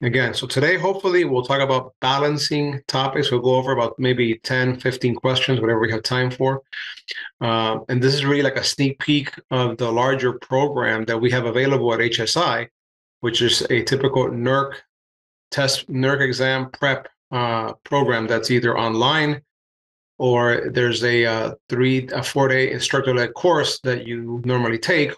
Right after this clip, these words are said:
once you've completed your online training modules, right? So, uh, in this case, right, we'll, we'll talk about the, uh, balancing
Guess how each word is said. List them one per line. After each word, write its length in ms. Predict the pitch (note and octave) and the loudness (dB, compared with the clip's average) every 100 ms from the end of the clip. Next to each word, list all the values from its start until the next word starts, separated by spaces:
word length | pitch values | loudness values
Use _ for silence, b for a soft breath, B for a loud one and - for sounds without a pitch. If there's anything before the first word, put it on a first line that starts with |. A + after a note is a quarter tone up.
| - | -6
once 480 | C3 B2+ C3 B2+ | 0 2 2 0
you've 140 | B2+ A#2+ | -2 -2
completed 680 | A#2+ A#2+ - D#3+ C#3+ B2 | -2 -2 0 2 2 -2
your 540 | C3 A#2+ A#2 A2+ A2 - _ _ _ _ _ _ | -2 0 2 0 -2 -8 _ _ _ _ _ _
online 500 | C3 B2+ B2 A#2+ A2+ | 0 2 2 0 -2
training 340 | - F3 F#3 A#2 | -2 0 0 -2
modules, 440 | G#2 - A#2+ A2+ | -6 -8 -8 -4
right? 200 | A2+ - - _ _ _ - | -4 -4 -8 _ _ _ -4
So, 440 | - C3+ C3 C3 | 0 4 2 2
uh, 320 | C3+ C3 C3 - | 0 0 -2 -4
in 140 | - C3+ | -2 0
this 160 | E3+ | 0
case, 280 | - E3+ E3 E3 | 0 0 0 0
right, 180 | E3 | 0
we'll, 300 | C3+ D3 C#3 C3 | 2 2 2 -4
we'll 300 | B2 C3 C#3+ | -4 -2 0
talk 220 | D#3 D#3 | 0 0
about 460 | C#3+ C#3 C#3 C3 - | 0 0 0 -2 -6
the, 420 | C3+ B2+ B2 A#2 | -4 -2 2 2
uh, 240 | A2+ A2+ A2 | 2 0 -4
balancing 840 | A#2 - C#3 C#3+ B2+ - A#2 A2 | -4 -2 0 2 0 -2 -4 -8